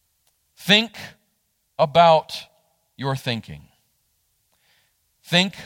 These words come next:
about your thinking. And this comes from a very wise person indeed, a, a very wise man that we're all fortunate to know, none other than Cormy Hildebrand.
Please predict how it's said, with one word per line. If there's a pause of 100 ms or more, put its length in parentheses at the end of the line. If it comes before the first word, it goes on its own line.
about
your
thinking.
And
this
comes
from
a
very
wise
person
indeed,
a,
a
very
wise
man
that
we're
all
fortunate
to
know, (1700)
none
other
than
Cormy (160)
Hildebrand.